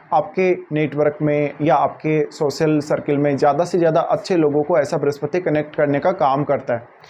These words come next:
लेकिन आप अपने व्यवहार की वजह से, अपनी शालीनता की वजह से या अपनी विनम्रता की वजह से पहचाने जाएंगे। अगर यहाँ बृहस्पति सूर्य से संबंध बना रहे हैं, शुक्र से संबंध बना रहे हैं किसी भी प्रकार से,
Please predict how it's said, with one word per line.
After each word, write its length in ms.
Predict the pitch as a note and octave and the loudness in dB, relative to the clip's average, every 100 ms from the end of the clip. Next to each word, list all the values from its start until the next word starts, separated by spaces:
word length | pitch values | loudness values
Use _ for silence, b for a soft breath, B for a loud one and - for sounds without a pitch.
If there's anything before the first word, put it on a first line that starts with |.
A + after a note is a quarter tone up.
| B B A3 | B B -2
लेकिन 300 | A3 D4 C4+ - | 0 2 0 0
आप 300 | D#3+ F3+ - | 0 0 -2
अपने 260 | E3+ G3+ G3+ | -6 -2 -2
व्यवहार 460 | D#3 D3 D3+ D3+ D#3 | 0 0 2 0 0
की 120 | F3+ | -2
वजह 260 | D#3 D3 | -4 -4
से, 260 | D3+ E3 D#3 C#3+ D3+ | -6 -2 -2 -2 -4
अपनी 240 | D#3+ E3+ | -4 -6
शालीनता 560 | E3 D#3 C#3 D3+ D#3 D#3 | -2 0 2 0 0 0
की 200 | D#3+ D3+ | 0 -2
वजह 200 | C#3 D3 | 0 -2
से 240 | D3 D3 C#3+ D#3 | 0 0 0 -2
या 120 | E3 | -2
अपनी 340 | - D#3 G3 G#3+ C#3+ | -2 -2 -2 -2 0
विनम्रता 600 | E3 E3 F3 F3+ F3 D#3 | 0 2 2 2 2 0
की 120 | E3+ | 0
वजह 180 | D#3 D3 | 0 0
से 160 | D3 | -2
पहचाने 500 | G3 E3 D3 D3 D3 | 0 0 0 0 2
जाएंगे। 340 | C#3+ C3 B2+ B2 - B B B - | 2 2 0 -4 -10 B B B 0
अगर 200 | A3 C4 | 2 4
यहाँ 260 | B3 G#3+ A3 | 2 0 0
बृहस्पति 520 | F#3 F#3 F#3 F#3+ D#3 - | 0 -2 -2 0 -2 -4
सूर्य 340 | - D#3+ F#3+ | -2 2 2
से 140 | F#3+ G3 | 2 0
संबंध 320 | F#3 F3 E3 | 0 0 0
बना 240 | E3+ E3 | 2 2
रहे 140 | E3 E3 | 2 0
हैं, 200 | D#3+ E3+ - _ - | -2 -10 -14 _ -6
शुक्र 240 | - - E3 | -4 -2 0
से 140 | F#3+ | 0
संबंध 320 | E3+ E3 E3 | 0 0 2
बना 240 | D#3 D#3+ D#3 | 2 4 4
रहे 100 | D#3+ | 2
हैं 60 | D#3 | -2
किसी 180 | D#3+ | -4
भी 100 | D#3+ | -4
प्रकार 340 | D#3 - D3 D3 | -4 0 0 0
से, 200 | - | -2